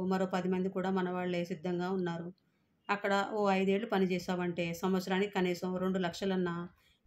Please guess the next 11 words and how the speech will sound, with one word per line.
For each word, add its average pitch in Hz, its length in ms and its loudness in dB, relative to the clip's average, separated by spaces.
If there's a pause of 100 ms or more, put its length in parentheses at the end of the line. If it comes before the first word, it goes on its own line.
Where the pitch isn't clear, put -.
వెనకేసుకుని 202 520 0
రావచ్చు. 185 480 -2 (440)
ఆ 208 80 4
డబ్బుతో 202 420 2
నువ్వు 185 360 2
నాలాగా 180 400 0
బిల్డింగ్ 185 360 0
కాంట్రాక్టులు 190 560 -2
చేసావంటే 175 500 -4
కోట్లకు 196 400 -2
పడగలెత్తవచ్చు. 180 840 -4